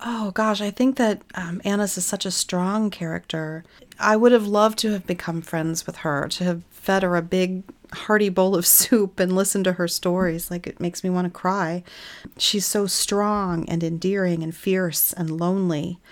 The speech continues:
I had no trouble spending time with her and hearing her story. And it's sort of interesting to me that in a people and time when those who were enslaved had no actual power,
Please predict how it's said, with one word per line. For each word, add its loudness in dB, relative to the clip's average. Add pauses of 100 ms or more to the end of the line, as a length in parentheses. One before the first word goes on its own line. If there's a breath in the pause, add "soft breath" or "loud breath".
(140)
I -6
had 2
no 4
trouble 0
spending 0
time -2
with -2
her -4
and -4
hearing -2
her -6
story. -2 (320 loud breath)
And 2
it's 2
sort 4
of 2
interesting 2 (180)
to 0
me 2
that -2
in 0
a -2
people -4
and 0
time -2 (400 loud breath)
when 4
those 4
who 0
were 4
enslaved 0
had -2
no 2
actual -4
power, -4